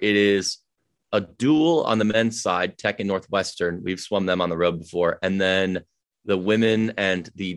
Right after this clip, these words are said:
diving will be joined by Miami. Uh, Miami does not have a men's swim program, but their men's diving is very, very strong. And the women's swimming and diving is, is, well, I mean, the diving across the board is great, but not gonna,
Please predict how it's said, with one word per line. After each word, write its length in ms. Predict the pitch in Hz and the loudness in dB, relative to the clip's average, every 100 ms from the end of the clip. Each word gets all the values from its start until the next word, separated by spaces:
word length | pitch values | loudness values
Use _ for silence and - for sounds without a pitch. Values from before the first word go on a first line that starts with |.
| - | -2
diving 600 | 98 120 110 87 87 - - | 0 2 0 -4 -6 -12 -10
will 120 | 92 | -8
be 120 | 87 | -8
joined 540 | 80 95 90 87 85 - | -6 -2 0 -2 -4 -4
by 260 | 90 87 | 0 0
Miami. 640 | 82 87 87 110 101 87 82 _ - | -2 -2 2 2 2 -2 -8 _ -10
Uh, 200 | - 85 | -6 -4
Miami 340 | 85 87 85 | -2 -2 -2
does 220 | 80 85 | -4 -6
not 160 | 87 87 | -8 -6
have 100 | 85 | -6
a 40 | |
men's 280 | 85 82 82 | -4 -6 -8
swim 220 | - 90 | -8 -8
program, 420 | 80 87 87 85 85 | -2 -2 0 -2 0
but 280 | 175 170 - _ _ | 0 0 -4 _ _
their 80 | 107 | -2
men's 240 | 117 107 | 0 0
diving 380 | 107 107 104 98 | 0 0 0 -2
is 100 | 92 | -6
very, 220 | - 92 | -2 0
very 180 | 87 87 | 0 -2
strong. 500 | 82 - 92 87 80 _ _ - | -6 -4 -2 -2 -4 _ _ -10
And 100 | 170 | -4
the 40 | |
women's 440 | 147 143 127 117 - | -2 0 -2 -4 -14
swimming 420 | - 117 113 107 95 | -8 -2 0 0 -2
and 80 | |
diving 320 | 92 92 87 85 | 0 0 0 -2
is, 220 | 78 - - | -6 -10 -14
is, 160 | 82 - - _ | -14 -14 -18 _
well, 120 | 90 87 | -6 -4
I 80 | 90 | -4
mean, 100 | 87 | -4
the 60 | |
diving 320 | 82 92 92 98 | -2 -4 -4 -8
across 260 | - - | -12 -14
the 80 | - | -12
board 220 | - - | -10 -10
is 100 | - | -10
great, 260 | - - - | -8 -8 -6
but 160 | - - _ _ _ - | -10 -10 _ _ _ -8
not 180 | 113 104 | -6 -2
gonna, 280 | 104 92 | -2 -2